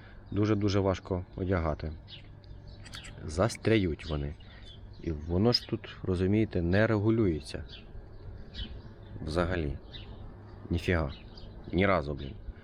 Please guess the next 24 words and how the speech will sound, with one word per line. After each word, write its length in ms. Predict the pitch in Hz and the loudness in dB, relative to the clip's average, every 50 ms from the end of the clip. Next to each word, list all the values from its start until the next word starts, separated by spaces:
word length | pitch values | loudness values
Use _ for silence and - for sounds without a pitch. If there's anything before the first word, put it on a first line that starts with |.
| - - - - - - | -18 -18 -18 -18 -12 -4
Нічого. 460 | 95 95 101 - - 87 73 65 - - - - - - - - - - - - - - - - - - - - - - - - - - - - - | -2 0 0 2 2 0 0 0 -4 -10 -12 -16 -16 -14 -14 -14 -14 -14 -14 -16 -16 -16 -14 -14 -14 -14 -14 -14 -12 -12 -10 -10 -12 -12 -12 -10 0
І 100 | - 151 | 4 4
буває 420 | 156 139 127 123 123 131 127 120 113 | 6 6 6 6 8 8 8 6 6
так: 200 | 113 - 107 98 | 4 0 -2 -2
хлоп, 440 | - - - 131 147 160 139 - - - - - | -2 -10 -4 2 4 4 4 2 -4 -14 -14 -4
а 100 | - 107 | 0 2
назад 340 | 107 104 104 101 120 113 107 - - | 4 4 4 6 6 4 4 2 0
нічого, 420 | 110 101 - - 135 127 113 113 | -2 -2 0 0 -2 0 0 -2
і 280 | - - 131 143 156 - - - - - - | 0 0 0 0 0 0 -4 -10 -12 -6 -2
треба 280 | - 107 107 101 110 | 0 2 2 2 2
вже 240 | 98 90 90 98 95 | 0 2 2 0 0
пальцем 460 | - - 110 104 98 - - 101 90 | 2 2 2 2 2 2 0 2 2
його 280 | 90 85 80 87 92 85 - - - - - - - | 2 2 2 2 0 0 -2 -6 -10 -10 -10 -8 -4
розгинати. 640 | - 92 87 78 87 90 92 90 82 80 - - 85 78 - - - - - - - - - - - - - - - - - - | 0 0 0 2 2 4 4 6 6 4 4 0 -2 -2 -4 -6 -10 -10 -10 -10 -10 -10 -10 -10 -10 -10 -12 -12 -12 -10 -6 0
Не 180 | 92 98 107 101 | 4 4 4 4
хочеться. 560 | - - 90 78 - - 87 - - - 82 | 4 0 -2 -2 -2 -2 -6 -4 0 -2 -2
Сила. 440 | - - - 156 151 139 135 131 117 - - - - - - - - - - | -2 2 4 4 6 6 6 4 4 0 -8 -16 -16 -14 -12 -12 -12 -12 -2
Треба, 340 | - 101 107 113 101 104 95 | 2 4 4 6 6 4 4
значить, 340 | 92 92 90 - 95 85 - | 4 4 2 2 0 0 0
якась 440 | 90 85 - - - - 87 80 - | 0 0 0 -4 -4 -2 -2 -2 -2
сила. 480 | - - - - 82 78 73 73 71 - - - - - 98 - - - | -4 -6 0 4 4 4 4 2 0 -2 -6 -12 -4 -4 -6 -6 -6 -14
<laughs> 460 | - - - - - - - - - - | -16 -16 -16 -16 -14 -14 -10 -6 4 6
Нечиста, 640 | 135 120 113 98 - - 120 107 - - - 98 95 92 90 - - - - - - - - - - - - - | 8 8 8 6 4 2 2 2 2 2 0 0 0 0 -8 -12 -12 -12 -12 -10 -10 -12 -12 -12 -14 -14 -14 -12
щоб 200 | - - - 107 | -8 0 0 0